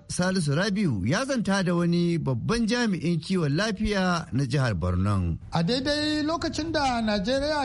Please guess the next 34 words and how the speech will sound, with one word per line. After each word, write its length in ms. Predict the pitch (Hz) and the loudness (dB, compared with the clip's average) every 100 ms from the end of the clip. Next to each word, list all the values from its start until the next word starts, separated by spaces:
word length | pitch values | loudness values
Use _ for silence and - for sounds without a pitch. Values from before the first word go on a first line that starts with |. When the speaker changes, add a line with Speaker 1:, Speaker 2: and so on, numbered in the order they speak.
| 220 | 0
Speaker 2:
ke 160 | 233 | -2
fafutukar 560 | 214 196 202 180 202 269 | 0 0 0 -2 -2 -2
ganin 220 | 240 269 277 | 0 -2 -2
an 140 | 269 | -2
tsame 340 | 277 269 339 262 | -2 -4 0 -2
sunanta 600 | 170 233 277 311 302 190 - | 0 -2 -2 0 0 -2 -2
daga 200 | 175 185 | -2 0
cikin 340 | - 226 269 254 | -2 -2 -2 0
jerin 460 | 269 294 285 233 | 0 0 0 0
kasashen 500 | 202 262 269 226 277 | -2 -2 -2 0 0
da 120 | 247 202 | 0 -2
ake 340 | 240 277 226 | -2 -2 0
samun 380 | 151 254 285 247 | 0 -2 -2 -2
bullar 480 | 190 214 233 262 247 - | -2 0 0 0 -2 0
kwayoyin 480 | 247 262 269 285 | 0 0 0 -2
cutar 320 | - 208 240 247 | -2 -2 -2 -2
shan 240 | 320 277 196 | -2 -2 0
inna, 400 | 226 220 156 87 - | 2 2 0 -4 -6
na 160 | 120 175 | -2 0
tambayi 640 | 196 220 185 208 220 233 214 | 2 0 2 2 2 2 0
Doctor 480 | 196 175 196 180 175 | -2 0 0 0 2
Babagana 640 | 175 180 262 247 214 247 | 0 0 0 0 2 0
Abiso, 560 | 233 160 156 165 170 175 - | 0 0 0 0 -2 -2 0
daraktan 760 | 156 175 220 - 220 196 180 170 | 2 2 0 0 0 2 0 0
kare 300 | 208 226 214 | 0 2 2
yaduwar 420 | 170 160 220 214 | 0 0 0 0
cututtuka 640 | - 220 233 196 262 240 196 | -2 -2 -2 -2 0 0 2
na 300 | 220 240 226 | 2 2 0
hukumar 460 | 208 - 233 214 | -2 -2 0 0
lafiya 380 | 185 214 - 220 | 0 0 0 0
matakin 480 | 196 208 226 220 233 | 0 0 0 0 -2
farko 320 | 233 233 240 226 | 0 0 0 -2
ta 100 | 240 | -2
jihar 260 | 269 240 | 0 0